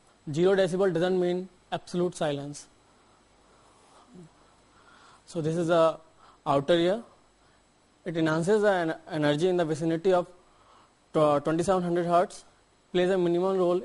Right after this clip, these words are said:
in the sound transmission, amplifies high frequency sounds. It is like a convolving voice signal with some function H T having band pass around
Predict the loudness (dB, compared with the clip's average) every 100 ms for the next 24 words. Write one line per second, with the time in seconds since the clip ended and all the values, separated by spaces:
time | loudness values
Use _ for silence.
0 | -8 -6 -4 -4 -2 -2 -2 -4 -4 -2
1 | -2 -6 -10 -12 -16 _ _ _ _ _
2 | _ -4 0 2 2 2 2 0 -2 -6
3 | -6 -6 -8 -10 -12 -14 -20 -20 -20 _
4 | _ -4 0 2 2 2 2 2 0 -10
5 | -20 _ -6 -2 2 4 2 0 -4 -6
6 | -14 -14 0 2 2 0 0 0 -2 -6
7 | -16 _ _ _ _ -8 -4 -2 0 -2
8 | 0 -2 -2 -4 -4 -4 -6 -6 -2 -2
9 | 0 0 0 2 0 -2 -16 -20 _ _
10 | _ _ -6 0 2 2 -2